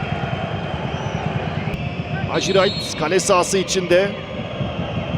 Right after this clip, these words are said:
Gökdeniz de o noktada. Kudryashov da yine ceza sahası içindeki bir başka oyuncu.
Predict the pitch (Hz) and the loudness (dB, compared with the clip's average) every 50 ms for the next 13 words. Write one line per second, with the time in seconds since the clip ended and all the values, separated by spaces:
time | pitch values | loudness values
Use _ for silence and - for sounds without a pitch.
0 | - - - 151 180 175 - - 196 208 214 196 - 196 190 190 190 185 180 - | -2 0 4 4 4 4 4 4 4 4 4 4 6 6 6 6 6 4 4 6
1 | 196 185 175 180 180 185 185 226 214 - - - - - - - - - 202 208 | 4 6 6 8 6 6 6 2 0 -4 -6 -6 -6 -6 -6 -6 -4 -2 0 2
2 | 180 180 208 214 208 - - 202 190 180 175 185 175 175 175 - - - - - | 4 6 6 6 6 6 6 6 6 8 8 8 8 6 6 4 0 -6 -6 -6
3 | - - - - 220 214 202 180 196 180 165 208 196 190 - 202 202 185 170 - | -6 -4 -2 0 2 2 4 6 6 6 6 6 6 6 6 6 6 6 4 4
4 | 202 190 - 202 196 185 196 190 226 220 202 208 196 214 208 196 - - 254 233 | 0 -2 -2 0 2 2 2 2 0 0 0 2 6 6 6 6 4 4 4 4
5 | 214 202 180 156 - 180 196 | 6 4 4 4 4 4 4